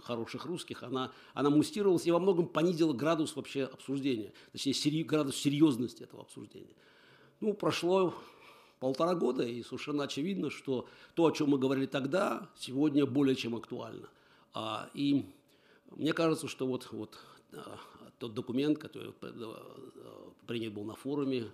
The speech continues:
а, вчера, вот, э, документ форума, сам, вообще,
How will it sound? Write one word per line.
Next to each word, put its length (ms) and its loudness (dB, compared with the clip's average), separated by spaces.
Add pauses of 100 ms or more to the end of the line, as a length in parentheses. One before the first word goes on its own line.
(100)
а, 200 -12 (180)
вчера, 300 -6
вот, 160 -6
э, 200 -16 (600)
документ 320 -14
форума, 400 -4 (360)
сам, 320 -2 (120)
вообще, 400 -6